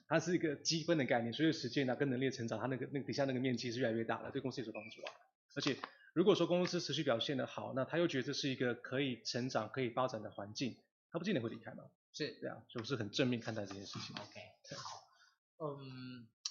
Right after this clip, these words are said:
Speaker 2: 目前一个嘛哈，就是有觉得在，阳光伏特加在人资上面有面临一些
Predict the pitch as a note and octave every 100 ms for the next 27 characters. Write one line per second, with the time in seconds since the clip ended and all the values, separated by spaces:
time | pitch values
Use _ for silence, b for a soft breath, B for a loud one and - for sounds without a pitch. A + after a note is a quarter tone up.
0 | - _ - - F#3+ - G4 C#4 F3 D3+
1 | F3+ - - G3 F#3+ G3+ F#3 C3 A#2 A#2+
2 | B2 A2+ E3+ F3+ F3 D3+ B2+ A#2 - C#3+
3 | D#3+ G#3 F3+ - - _ _ G#3 E3 D#3+
4 | A3 G#3 G3+ G3+ G3+ D#3 D3+ G#3+ G3+ F#3+
5 | F3+ D#3+ A2 E3 G#3 D3+ F3 G3 G3